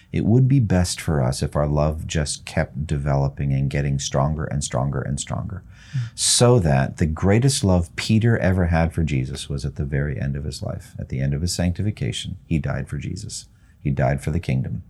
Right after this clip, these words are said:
Speaker 1: He died as a martyr.
Speaker 2: Mm.
Speaker 1: And so that's a goal. Um, it's not always true. We look from, at the account of the kings in the Old Testament. Some start well and finish badly. Some start badly and finish well. Some start badly and finish badly. Some start well and finish well.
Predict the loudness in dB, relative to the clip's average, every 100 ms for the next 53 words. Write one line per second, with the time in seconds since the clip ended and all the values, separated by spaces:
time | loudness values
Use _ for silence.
0 | -20 -10 -4 0 0 -2 -2 -2 -4 -8
1 | -10 -10 -10 -10 -8 0 2 4 4 6
2 | 4 4 4 4 2 -4 -12 -4 0 2
3 | 2 0 0 0 2 2 0 0 2 4
4 | 2 0 0 0 0 -2 -2 -2 0 0
5 | 2 0 0 2 2 4 2 2 0 -2
6 | -2 -4 -2 0 0 0 0 0 2 2
7 | 2 2 0 -2 0 0 -2 -6 -10 -18
8 | -12 -4 -2 0 0 4 4 4 4 2
9 | 2 0 2 0 0 0 0 2 2 2
10 | 2 4 6 6 4 4 2 0 -2 -2
11 | -4 -2 -2 0 0 2 2 2 2 2
12 | 2 0 0